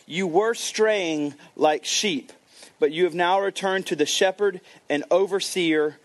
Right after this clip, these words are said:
of your souls." So <clears throat> in this context, if you remember First Peter,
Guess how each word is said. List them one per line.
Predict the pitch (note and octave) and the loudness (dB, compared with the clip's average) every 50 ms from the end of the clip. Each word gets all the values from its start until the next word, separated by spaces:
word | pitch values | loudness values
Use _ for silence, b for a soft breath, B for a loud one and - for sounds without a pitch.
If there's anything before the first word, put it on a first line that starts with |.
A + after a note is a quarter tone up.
| b b b b b | b b b b b
of | D#3 D#3 D#3+ D#3+ D#3 D3 - - | 2 2 2 2 0 -4 -6 -4
your | C#3+ D3+ C#3 | -2 -2 -2
souls." | - - - D3+ C#3 B2+ A2 G#2 F#2 F#2 - - - - _ _ _ _ _ _ _ _ _ b b b b b b b b b | -2 0 0 0 0 0 -4 -6 -8 -8 -8 -8 -8 -10 _ _ _ _ _ _ _ _ _ b b b b b b b b b
So | b - F3+ D#3 D3 D3 - - _ - A3+ | b 2 2 2 2 0 -4 -4 _ -2 -2
<clears throat> | G3+ D#3+ - - - | -2 -4 -8 -4 -2
in | E3+ F#3+ G#3+ | 0 0 2
this | A3+ A3 - | 0 -2 -2
context, | - G3+ A3 G#3+ G#3 G3 - E3 C#3 D3+ - - - - - B B B B B | -2 -2 0 0 0 0 0 0 0 0 -2 -8 -14 -16 -18 B B B B B
if | - F3 | -4 0
you | F#3+ F#3 | 0 2
remember | F#3 F#3 F#3+ F#3 F3+ F#3 | 2 0 0 -2 -2 -2
First | - - G3 F3 - - | -2 -2 -2 -2 -2 -4
Peter, | - G#3 G#3 G#3 G3 G#3 G#3 G3 | -2 0 2 2 2 2 0 -2